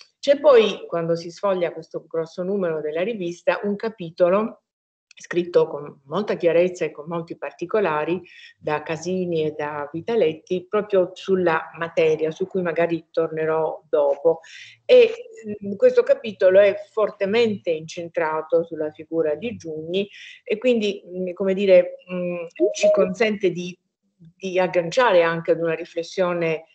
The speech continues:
recente, tra l'altro di studiosi non giuslavoristi ma amministrativisti, costituzionalisti, quella che loro chiamano l'espers-, l'esperienza dal basso,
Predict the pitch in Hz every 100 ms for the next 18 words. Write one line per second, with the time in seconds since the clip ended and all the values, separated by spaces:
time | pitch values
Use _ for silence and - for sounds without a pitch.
0 | _ _ _ 156 156 175 226 208 170 147
1 | 151 156 151 - - 151 - 151 165 165
2 | 156 151 160 160 151 - 143 156 185 196
3 | - 147 139 - 143 139 143 - 139 139
4 | 170 214 156 - 147 - 156 160 226 214
5 | 156 156 160 156 180 170 170 165 180 185
6 | 185 165 156 156 151 160 185 - - -
7 | 175 170 - - 170 175 185 185 214 208
8 | 175 156 165 160 156 139 - - - 175
9 | 220